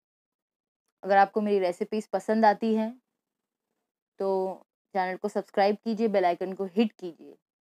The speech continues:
और वीडियोज़ को लाइक और शेयर कीजिए। यहाँ पे मैंने ले लिया है ये कॉर्नफ्लावर, मकई का आटा। तो सारे स्पाइसेस डालने के बाद हम अच्छी तरीके से मिक्स कर लेंगे उन्हें और इस तरीके की गोल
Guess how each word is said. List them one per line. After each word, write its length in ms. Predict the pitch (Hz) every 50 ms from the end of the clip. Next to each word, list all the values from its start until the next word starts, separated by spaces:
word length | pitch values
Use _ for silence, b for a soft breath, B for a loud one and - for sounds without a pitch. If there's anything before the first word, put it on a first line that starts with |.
| _ _ -
और 120 | 185 190
वीडियोज़ 340 | 185 196 180 185 185 185 - -
को 80 | 202 202
लाइक 340 | 185 170 165 165 165 -
और 80 | 185 190
शेयर 240 | - - 180 165 160 151
कीजिए। 400 | _ - 151 - 151 143 147 151 _ _ _ _ _ _ _ _ _ _ _ _ _ _ _ _ _ _ _ -
यहाँ 280 | 185 208 208 220 240 240
पे 60 | 262 247
मैंने 200 | 247 226 226 226
ले 180 | 208 208 202 208
लिया 200 | 208 208 208 202
है 160 | 202 208 208
ये 200 | 208 202 208 208 -
कॉर्नफ्लावर, 600 | - 175 160 160 165 165 _ - 180 180 208 262 277 _ _ _ _ _ _ _ _ _ _ _ _ _ _ _ _ _ _ _ _ _
मकई 380 | 208 196 202 202 - 220 214 214
का 140 | 208 - 196 185
आटा। 340 | 175 160 - 180 214 254 - _ _ _ _ _ _ _ _ _ _ _ _ _ _ _
तो 80 | - 190 190 185 185
सारे 340 | 190 - 220 202 202 202 214 233 247 233 - _ _
स्पाइसेस 480 | _ - - 190 156 185 - 226 226 214
डालने 280 | 208 196 190 196 196 196
के 120 | - 214
बाद 280 | 190 180 175 175 180 202
हम 160 | 208 208 214 -
अच्छी 340 | - 202 - - - - 269 220
तरीके 440 | - 220 190 190 196 175 220 220
से 180 | 214 - 226 214 226 254 277 - _ _ _ _ _ _ _ _ _ _ _ -
मिक्स 280 | 208 233 277 - - -
कर 160 | - 220 196
लेंगे 340 | 202 190 185 185 185 185 185
उन्हें 200 | 185 185 190 208
और 200 | - 180 202 202 -
इस 160 | 214 214 -
तरीके 360 | - 214 185 190 180 - 196 190
की 200 | - - 233 294 320 - _ _ 185
गोल 340 | 180 196 196 190 190 190